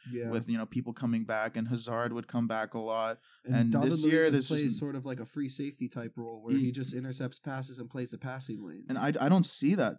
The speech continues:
Speaker 2: I don't see that this year.
Speaker 1: Yeah.
Speaker 2: You know, and
Speaker 1: Yeah.
Speaker 2: there's just people, I see them standing around, just getting, allowing themselves to get marked.
Speaker 1: Yeah.
Speaker 2: And, you know, uh, there's, I've just, there's so many times this season where the center backs are passing the ball around in the,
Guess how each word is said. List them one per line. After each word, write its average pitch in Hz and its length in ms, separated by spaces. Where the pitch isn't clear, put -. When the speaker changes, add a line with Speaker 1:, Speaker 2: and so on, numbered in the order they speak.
Speaker 2:
I 117 60
don't 185 160
see 147 220
that 107 240
this 110 200
year. 104 240
Speaker 1:
Yeah. 131 260
Speaker 2:
You 117 100
know, 110 140
and 117 240
Speaker 1:
Yeah. 131 100
Speaker 2:
there's 147 160
just 170 140
people, 170 320
I 147 80
see 170 180
them 165 160
standing 151 420
around, 139 540
just 123 300
getting, 131 260
allowing 127 400
themselves 131 440
to 123 100
get 113 180
marked. 110 540
Speaker 1:
Yeah. 123 260
Speaker 2:
And, 113 300
you 120 140
know, 113 400
uh, 120 160
there's, 139 280
I've 135 120
just, - 280
there's 135 260
so 147 220
many 151 200
times 135 380
this 127 220
season 139 480
where 120 300
the 123 100
center 123 300
backs 127 380
are 110 100
passing 120 460
the 120 80
ball 117 320
around 113 400
in 113 80
the, 110 120